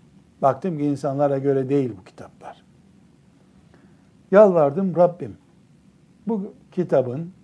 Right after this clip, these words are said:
daha kolayını yazmayı bana nasip et. Sonra Allah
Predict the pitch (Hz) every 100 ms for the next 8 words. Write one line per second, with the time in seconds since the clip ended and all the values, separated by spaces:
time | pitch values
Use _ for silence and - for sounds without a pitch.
0 | _ _ _ _ _ _ _ _ _ 196
1 | 214 214 190 165 156 151 143 127 135 131
2 | 127 127 120 113 101 - 90 - - _
3 | _ _ _ _ _ _ _ _ _ _
4 | _ _ _ - 226 190 170 156 170 156